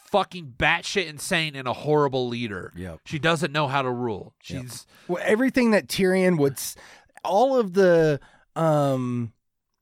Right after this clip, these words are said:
Speaker 2: all of the, the criticism that Tyrion would give her, not like whenever he's trying to, not
Speaker 1: When he's
Speaker 2: whenever
Speaker 1: not
Speaker 2: he's
Speaker 1: sticking the knife in.
Speaker 2: Right, whenever he's not sticking the knife, he's one hundred percent true. He has her more true than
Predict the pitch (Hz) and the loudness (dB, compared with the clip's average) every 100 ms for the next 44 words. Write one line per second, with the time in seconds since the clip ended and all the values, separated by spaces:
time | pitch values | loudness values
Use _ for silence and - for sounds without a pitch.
0 | _ - 175 226 220 190 190 170 165 170 | _ -4 2 4 2 4 6 6 2 -6
1 | 151 131 170 156 143 139 135 127 - 202 | -20 -2 2 6 6 6 4 0 2 4
2 | 202 - 202 180 208 208 214 - _ _ | 4 2 0 2 0 0 -2 -8 _ _
3 | _ - 147 165 151 - 196 190 185 170 | _ -8 2 2 2 -2 2 4 4 2
4 | 147 127 170 165 196 185 185 233 214 220 | 0 0 -2 2 2 4 4 2 0 0
5 | 220 208 196 170 - 190 185 - 202 180 | 2 2 2 -2 -2 -2 -2 0 2 2
6 | 180 170 165 147 139 139 - - _ 180 | 2 2 2 0 -6 -18 -20 -20 _ 2
7 | 220 233 262 247 220 220 202 170 180 156 | 4 4 4 6 4 4 2 2 0 -4
8 | 143 135 113 180 233 160 156 190 165 196 | -4 -2 -2 0 0 0 0 2 2 0
9 | 233 240 233 - 233 226 214 175 170 214 | 2 2 0 0 -2 0 2 4 4 2
10 | - - - 226 233 214 196 170 180 180 | -2 -12 0 2 4 4 2 2 0 0
11 | 165 170 123 170 123 95 214 254 202 214 | -2 -4 -2 -2 -2 -2 -2 0 -2 -2
12 | 196 - 196 185 170 165 185 - 190 190 | -2 -2 0 2 4 4 2 2 0 2
13 | 170 160 156 | -2 -4 -6